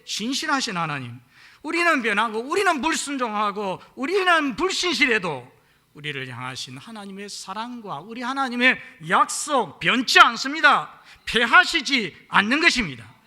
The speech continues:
성도 여러분, 우리에게 향하신 여호와의 진실하심이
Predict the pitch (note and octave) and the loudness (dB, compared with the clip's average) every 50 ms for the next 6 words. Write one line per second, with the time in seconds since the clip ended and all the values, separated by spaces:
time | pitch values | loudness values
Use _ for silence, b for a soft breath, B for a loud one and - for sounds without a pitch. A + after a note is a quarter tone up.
0 | b b b b b b - - E3 D#3 C#3+ C#3 C#3+ D3 D3 D3 D3 C#3 C#3+ D#3 | b b b b b b -20 -16 -12 -10 -8 -8 -6 -6 -4 -4 -4 -6 -8 -8
1 | F3 G#3 G#3+ G#3+ A3 G#3+ G3+ G3+ F#3+ F3 F#3 F#3 F#3 F3+ - - F3+ E3+ C#3 B2 | -10 -8 -6 -6 -6 -6 -6 -8 -8 -8 -6 -6 -6 -6 -6 -6 -8 -8 -10 -12
2 | A#2 B B B - C#3+ D3 G3 B3 A#3+ B3+ C4 C4 C4 C4 C4 B3+ B3 A3+ A3+ | -14 B B B -8 -6 -4 -4 -4 -4 -4 -2 -2 -2 -2 -2 -4 -4 -4 -4
3 | - D4 F4 F#4 C#4+ - D4 B3 G#3+ - - A#3+ F#3 C#3 | -4 -4 -2 -2 -2 0 2 2 2 2 0 -2 -4 -6